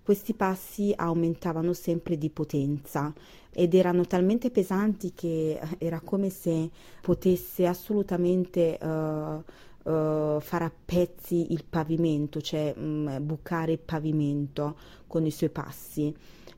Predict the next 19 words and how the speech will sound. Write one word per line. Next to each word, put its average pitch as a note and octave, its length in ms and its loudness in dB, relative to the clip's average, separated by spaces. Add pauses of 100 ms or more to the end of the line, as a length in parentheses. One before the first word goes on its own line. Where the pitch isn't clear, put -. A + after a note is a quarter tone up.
(120)
Non G3 220 6
riuscivo G3 440 2
a A3+ 40 4
vederlo F#3 360 4
assolutamente, G3+ 680 -2
ma E3 140 0
con E3+ 140 -2
gli E3+ 60 0
occhi F#3+ 220 0
dello F#3 180 2
spirito F3+ 520 0
riuscivo D#3+ 440 -2
a D#3 60 0
percepire G3 760 2
e G#3 40 4
in E3+ 100 4
un E3 120 0
certo F#3 360 -2
modo F3+ 500 2